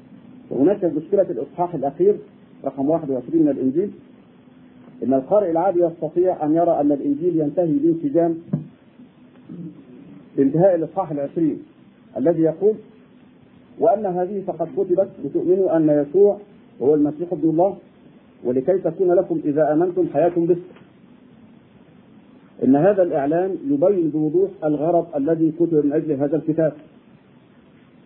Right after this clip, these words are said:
بعد ذلك يأتي الإصحاح الأخير الذي يخبرنا أن يسوع ظهر كرب أقيم من الأموات إلى خمسة تلاميذ، وأنه قال لبطرس: "ارعى خرافي".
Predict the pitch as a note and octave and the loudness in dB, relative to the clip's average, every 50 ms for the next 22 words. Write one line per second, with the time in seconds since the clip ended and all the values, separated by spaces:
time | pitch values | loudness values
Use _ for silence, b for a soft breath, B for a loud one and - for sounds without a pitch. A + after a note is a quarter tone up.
0 | _ _ _ _ _ - - - C3+ C#3 C3 D3+ D3 D#3+ G#3 G#3 G3+ F3+ - E3 | _ _ _ _ _ -12 -6 -4 -4 -2 -2 -2 0 0 2 2 2 2 2 2
1 | F#3 G3+ - E3 - E3 E3 - - C3 D3 C#3+ C#3+ C#3+ - F3+ F#3 E3+ D#3 - | 0 0 0 -2 -6 -8 -8 -6 -6 -6 -6 -6 -6 -6 -6 -6 -6 -6 -6 -6
2 | - - - - F3 F#3+ G3+ - - - C3+ D#3 E3 C#3+ D#3 D#3+ D#3 D3+ D#3 F#3 | -6 -6 -4 0 2 2 2 2 0 -4 -4 -4 -2 -2 -4 -4 -2 -2 -4 0
3 | E3+ E3+ E3+ E3+ E3+ D#3+ D3+ D3+ D3+ D3 D3 D3 E3+ F3 F#3 F3 - - - - | 2 2 2 2 2 2 2 4 4 2 0 0 0 0 0 0 -4 -8 -16 -20
4 | - A2+ A2+ D#3+ D#3+ D#3 D#3+ D#3 D3 D3+ C#3+ E3 E3 D#3 D#3+ D3+ C3+ C#3+ C#3+ E3 | -12 -4 -2 -2 0 0 -2 -2 -4 -4 -4 -4 -2 -2 -2 -4 -4 -4 -2 0
5 | E3 D#3 D3+ D3 - C#3+ C#3+ C#3+ D3+ E3 F3 E3 D3+ D3+ D3 C#3 - D#3 D#3+ D#3 | 2 2 2 0 0 0 0 2 2 2 0 0 0 0 -2 0 0 -2 -2 -2
6 | D#3+ D#3+ D3+ D3 D3 D3+ D3 D3+ D3+ E3 D3+ B2 - - - - - - _ _ | -2 -6 -8 -4 -2 0 2 4 4 4 4 2 -2 -10 -20 -20 -20 -20 _ _
7 | - - _ _ _ _ _ - - - - - C3+ D3+ E3 E3+ E3 E3 F3 E3+ | -20 -20 _ _ _ _ _ -20 -20 -10 -4 0 2 2 2 2 2 0 0 0
8 | E3 D#3 D3+ D3 F#3 F#3 F#3+ F#3 F#3 F3 - - - _ _ _ - C#3+ D3 D3+ | 2 2 0 0 0 -2 -2 -4 -6 -6 -8 -14 -20 _ _ _ -4 -2 0 0
9 | D3+ - D3 D#3 E3 E3 D#3+ - | -2 -2 0 0 2 2 0 -2